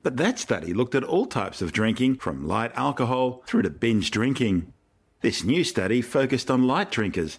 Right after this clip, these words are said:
those who consumed only one or two drinks per day. A new study has found that humans can recognize an average of five thousand different faces. The findings, reported in the Journal of the Royal Society Proceedings B,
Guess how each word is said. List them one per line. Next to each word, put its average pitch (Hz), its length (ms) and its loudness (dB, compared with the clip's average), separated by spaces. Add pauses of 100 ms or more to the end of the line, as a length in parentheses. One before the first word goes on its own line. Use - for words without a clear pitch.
(120)
those 85 340 0
who 104 80 2
consumed 113 540 2
only 110 240 4
one 123 200 4
or 113 60 4
two 135 300 2
drinks - 320 -4
per 87 180 -4
day. 101 480 0 (1500)
A 262 60 2
new 214 160 4
study 202 380 2
has 90 160 0
found 120 340 0
that 80 160 -6
humans 120 340 4
can 113 160 0
recognize 135 540 2
an 135 120 0
average 160 360 0
of 139 100 2
five 165 440 0
thousand 180 640 0
different 92 360 -2
faces. 131 720 0 (460)
The 147 100 0
findings, 104 720 0
reported 101 520 0
in 87 140 2
the 80 80 0
Journal 113 420 2
of 85 100 0
the 80 140 0
Royal 98 260 4
Society 101 560 -2
Proceedings 92 560 0
B, 127 380 2